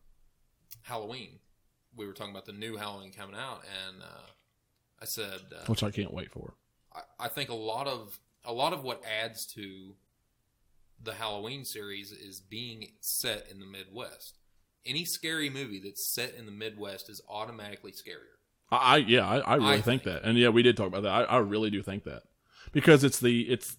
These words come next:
Speaker 1: It's
Speaker 2: there's
Speaker 1: the
Speaker 2: nothing there.
Speaker 1: isolation,
Speaker 2: It's the
Speaker 1: like you were saying
Speaker 2: isolation.
Speaker 1: with, with Children of the Corn. It's the isolation part.
Speaker 2: Everything's darker. If you get out of town, it's darker. It's,
Speaker 1: Yeah.
Speaker 2: uh, there's
Speaker 1: Nothing's lit up.
Speaker 2: nothing's lit up. It's dark. There's,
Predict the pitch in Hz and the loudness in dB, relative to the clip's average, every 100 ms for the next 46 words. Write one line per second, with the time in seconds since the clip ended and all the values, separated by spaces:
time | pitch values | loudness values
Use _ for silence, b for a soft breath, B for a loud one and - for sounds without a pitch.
0 | - - 143 120 113 139 147 151 131 123 | -14 -10 2 4 6 6 6 6 6 6
1 | 101 110 - 95 117 131 135 113 110 113 | 4 0 4 4 6 4 2 2 0 -2
2 | 107 104 131 - 131 123 123 117 160 143 | -4 -6 -10 -10 -10 -8 -12 -14 -14 -12
3 | 104 - 123 123 120 127 120 127 - - | -10 -10 -6 -4 -4 -6 -10 -12 -14 -6
4 | 117 131 151 151 143 120 113 120 123 - | 2 4 6 4 2 0 4 6 6 4
5 | 101 101 117 143 131 110 127 135 113 98 | 0 2 2 2 2 0 0 2 2 0
6 | - - 113 110 104 95 85 85 113 - | -6 -2 4 4 2 -2 -2 -4 -8 -8
7 | - - B B 139 131 117 113 104 120 | -8 -4 B B 4 4 4 -4 -8 -8
8 | 110 120 135 151 117 131 123 120 123 127 | -10 -8 -6 -4 -4 2 4 4 2 6
9 | 127 117 110 - - - - 123 113 113 | 6 8 6 4 -6 -8 -2 2 2 4
10 | 113 107 - | 2 2 2